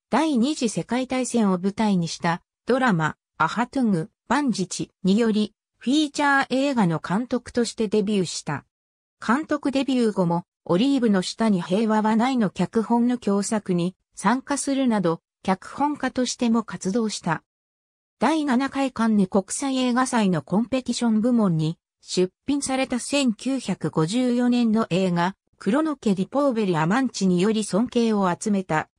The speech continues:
彼は、ミラノの銀行強盗や、マンハッタン皆殺し作戦、犯罪コメディ、ローマ・ベネで、ジャンル映画、特に、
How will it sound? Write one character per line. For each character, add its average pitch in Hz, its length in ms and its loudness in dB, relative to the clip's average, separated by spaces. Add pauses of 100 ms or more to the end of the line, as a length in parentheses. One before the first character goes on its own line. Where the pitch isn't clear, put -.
(100)
彼 254 280 0
は、 170 200 0 (220)
ミ 254 120 2
ラ 320 140 0
ノ 240 140 2
の 175 120 0
銀 202 220 2
行 262 320 0
強 247 220 0
盗 190 180 0
や、 165 240 0 (220)
マ 208 200 2
ン 285 40 -4
ハ 277 120 -4
ッ 285 120 -4
タ 214 140 2
ン 185 120 4
皆 180 240 0
殺 247 240 2
し - 140 -8
作 - 260 -6
戦、 190 360 0 (240)
犯 262 340 0
罪 254 260 -2
コ 240 140 -2
メ 226 140 2
デ 170 80 -4
ィ、 151 140 -4 (260)
ロ 285 180 2
ー - 20 0
マ・ 240 140 2
ベ 202 140 0
ネ 185 120 2
で、 165 220 -2 (240)
ジ - 80 -2
ャ 202 120 2
ン 285 60 0
ル 269 120 0
映 240 180 2
画、 139 200 -4 (240)
特 285 260 -2
に、 196 240 2